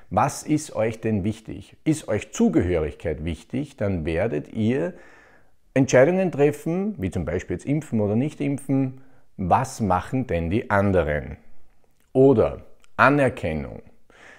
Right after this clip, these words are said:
„Was denken die anderen über mich, wenn ich etwas mache oder nicht mache?“ Auch hier wiederum,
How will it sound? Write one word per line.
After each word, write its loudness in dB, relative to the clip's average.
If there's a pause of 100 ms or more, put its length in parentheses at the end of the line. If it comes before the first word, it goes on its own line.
(280)
„Was 2
denken 0
die -2
anderen 0
über 0
mich, -2
wenn 0
ich -6
etwas -6
mache -2
oder 0
nicht -4
mache?“ -10 (360)
Auch 0
hier 2
wiederum, -4